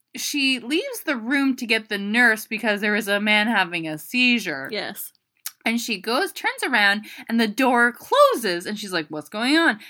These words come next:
Speaker 1: And there's Aloe guy.
Speaker 2: Mm-hmm.
Speaker 1: There's the burn victim. That was kinda spooky. And then, like, the burn victim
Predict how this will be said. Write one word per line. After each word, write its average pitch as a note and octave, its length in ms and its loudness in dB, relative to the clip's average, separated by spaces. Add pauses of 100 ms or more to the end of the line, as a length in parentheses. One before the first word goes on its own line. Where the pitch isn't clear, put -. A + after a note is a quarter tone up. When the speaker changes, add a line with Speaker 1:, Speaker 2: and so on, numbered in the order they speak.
Speaker 1:
And G3 80 -4
there's B3 220 4
Aloe F4 400 8
guy. E3 500 2 (220)
Speaker 2:
Mm-hmm. A3+ 320 -4
Speaker 1:
There's A#3 140 -6
the C4+ 100 2
burn F#4+ 300 4
victim. G#3+ 280 -2
That B3+ 140 6
was F4+ 100 -4
kinda G#3 200 -2
spooky. F3 560 -10 (520)
And D#4+ 160 2
then, A4 120 0 (360)
like, - 100 -18 (180)
the C5 240 -2
burn D#4 280 2
victim A4+ 340 -4